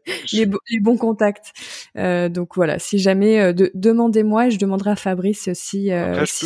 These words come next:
Speaker 2: peux,
Speaker 1: sa,
Speaker 2: je, je
Speaker 1: sa
Speaker 2: peux, je peux, je
Speaker 1: collaboratrice,
Speaker 2: peux
Speaker 1: euh,
Speaker 2: citer son nom éventuellement, je sais pas,
Speaker 1: Ah
Speaker 2: euh.
Speaker 1: oui, oui, oui, moi ça me dérange pas.
Speaker 2: Il s'agit
Speaker 1: Si
Speaker 2: de
Speaker 1: ça
Speaker 2: l-,
Speaker 1: te dérange pas, euh,
Speaker 2: non, je
Speaker 1: <laughs>
Speaker 2: pense
Speaker 1: ça ne
Speaker 2: que
Speaker 1: me
Speaker 2: c'est
Speaker 1: dérange
Speaker 2: bon.
Speaker 1: pas.
Speaker 2: Euh, il, il s'agit de Laura Biette,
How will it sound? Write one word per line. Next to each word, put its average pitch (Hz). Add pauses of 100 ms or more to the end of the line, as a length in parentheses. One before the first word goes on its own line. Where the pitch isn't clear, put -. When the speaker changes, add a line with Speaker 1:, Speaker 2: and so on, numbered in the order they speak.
(120)
Speaker 2:
peux, 190
Speaker 1:
sa, 170
Speaker 2:
je, -
je -
Speaker 1:
sa -
Speaker 2:
peux, -
je -
peux, 147
je 170
Speaker 1:
collaboratrice, 190
Speaker 2:
peux 143
Speaker 1:
euh, 143
Speaker 2:
citer 151
son 135
nom 147
éventuellement, 127
je 131
sais 120
pas, 127
Speaker 1:
Ah 127
Speaker 2:
euh. -
Speaker 1:
oui, 202 (140)
oui, 202
oui, 262
moi 196
ça -
me 185
dérange 170
pas. 254 (160)
Speaker 2:
Il -
s'agit 127
Speaker 1:
Si 160
Speaker 2:
de 143
Speaker 1:
ça 269
Speaker 2:
l-, 254
Speaker 1:
te 262
dérange 226 (100)
pas, 254
euh, 214 (240)
Speaker 2:
non, 185
je -
Speaker 1:
<laughs> -
Speaker 2:
pense 175
Speaker 1:
ça 214
ne 214
Speaker 2:
que 214
Speaker 1:
me 208
Speaker 2:
c'est 196
Speaker 1:
dérange 190
Speaker 2:
bon. 202
Speaker 1:
pas. 151
Speaker 2:
Euh, 131 (220)
il, 139
il 139
s'agit 147
de 143
Laura 151
Biette, 139